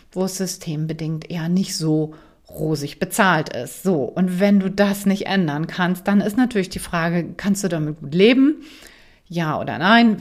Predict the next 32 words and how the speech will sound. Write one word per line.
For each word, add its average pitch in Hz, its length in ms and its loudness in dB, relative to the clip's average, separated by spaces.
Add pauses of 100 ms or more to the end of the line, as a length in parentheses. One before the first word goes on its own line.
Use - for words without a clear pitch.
Wenn 156 180 0
nein, 170 460 2
dann 156 220 -2
ist 175 180 -6
natürlich 175 420 -2
das 170 200 -10
ein 160 80 -2
schwerwiegender 208 580 4
Grund, 180 400 -2
weil 175 160 -2
du 175 100 -2
da 165 140 -2
nichts 151 240 -6
verändern 196 400 2
kannst 175 420 -2
häufig. 165 460 -2 (580)
Ähm, 160 260 -2
und 180 180 0
das 170 160 -4
führt 165 400 -4
dann 160 240 -4
meistens 127 480 -8
auch 135 160 -12
zu - 220 -10
einer 180 200 -2
beruflichen 175 640 -2
Neuorientierung. 127 1200 -8 (1500)
Punkt 285 340 4
Nummer 208 360 6
siebzehn, 185 760 2
ich - 240 -6
bin 156 200 -2